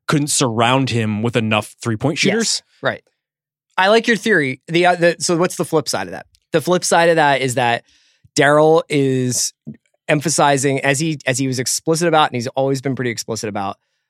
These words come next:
Speaker 2: stars matter in this league, and you figure out everything else.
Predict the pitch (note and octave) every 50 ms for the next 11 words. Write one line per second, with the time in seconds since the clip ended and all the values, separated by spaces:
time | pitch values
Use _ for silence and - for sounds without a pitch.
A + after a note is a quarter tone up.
0 | _ _ _ _ _ - - - - - D3 C3 C3+ C3+ C3+ C#3 C#3 C3 - -
1 | - - _ _ _ _ _ _ _ _ - - - - C#3+ C3 B2+ A#2+ A#2 A2+
2 | G#2+ G#2+ A#2 B2+ - _ - A#2+ A#2+ A#2+ A#2 - - A#2+ A2+ A2 A2 A2 A#2 -
3 | _ _ - B2 A2+ A2+ A2 A#2 - - - C#3+ B2 C#3 C#3 C3+ C3+ C3 B2 C3+
4 | C#3 B2+ C#3+ C3 A#2 G#2+ G2+ A2+ - - - -